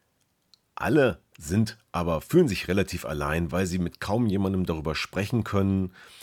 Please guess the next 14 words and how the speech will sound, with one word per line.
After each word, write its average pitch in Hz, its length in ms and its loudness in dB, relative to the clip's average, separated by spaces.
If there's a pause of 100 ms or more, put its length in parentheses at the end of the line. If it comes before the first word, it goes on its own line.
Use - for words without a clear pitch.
(200)
weil 85 140 0
das 90 180 -4
Thema 101 520 -2
unheimlich 98 640 -2
kompliziert 92 920 -4
ist - 420 -6 (920)
und 85 540 -4
weil 80 300 -2
die 92 120 0
Folgen, 98 480 2
die 78 80 -6
Konsequenzen 95 880 -2
auch - 200 -8
so 69 360 -6